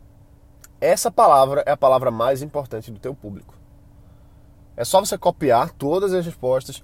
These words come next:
num contador Word Counter. Procura no Google, bota lá, copia tudo e cola. Quando você colar nessas respostas, vai ter a palavra que mais repete, a frequência de palavras. Então, por exemplo, num dos produtos que a gente tinha,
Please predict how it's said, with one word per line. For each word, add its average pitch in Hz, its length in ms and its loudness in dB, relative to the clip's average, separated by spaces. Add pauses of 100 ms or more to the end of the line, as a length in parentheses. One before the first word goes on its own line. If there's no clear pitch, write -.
(280)
num 131 120 -10
contador 139 480 -2
Word 156 460 2
Counter. 120 420 -2
Procura - 380 -14
no 151 100 -8
Google, 101 260 -10
bota 120 280 -2
lá, 92 100 0
copia 143 360 -8
tudo 139 240 -8
e 156 40 -14
cola. 117 380 -2 (1200)
Quando 110 120 -12
você - 100 -14
colar 107 360 2 (540)
nessas 113 300 -6
respostas, 117 640 -6 (260)
vai 139 200 2
ter 139 180 0
a 139 100 4
palavra 123 420 4
que - 120 -8
mais 120 200 0
repete, 135 380 -4
a - 20 -8
frequência 143 480 -6
de 151 60 -12
palavras. 113 540 0 (720)
Então, 147 200 -2
por 185 120 0
exemplo, 110 420 -2 (120)
num 214 360 -2
dos 185 120 -4
produtos 143 640 0
que 127 80 -10
a 110 40 -8
gente 107 200 -14
tinha, 170 340 -6